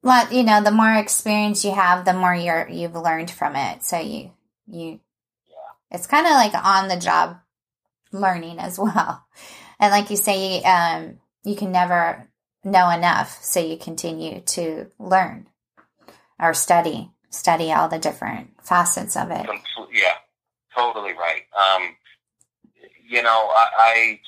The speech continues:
Speaker 2: studied the books and, and got certified and answered all the questions, but, um, I learned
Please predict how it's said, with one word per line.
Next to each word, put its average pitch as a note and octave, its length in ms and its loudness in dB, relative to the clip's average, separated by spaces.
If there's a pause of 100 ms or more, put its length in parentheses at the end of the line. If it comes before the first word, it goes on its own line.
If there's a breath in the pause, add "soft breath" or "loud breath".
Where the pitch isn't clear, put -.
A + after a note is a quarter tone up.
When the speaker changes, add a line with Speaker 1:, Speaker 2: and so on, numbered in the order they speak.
Speaker 2:
studied A#2 340 -4
the G#2+ 60 -16
books A#2 400 0
and, G2 340 -6
and G2 160 -8
got G#2 220 0
certified G#2 720 0
and F#2+ 100 -2
answered F#2+ 340 -6
all F#2 120 -2
the G2 60 -12 (100)
questions, F#2 560 -4 (320)
but, F#2 300 0 (500 soft breath)
um, F2 460 2 (560)
I G#2+ 160 2
learned G2+ 240 -2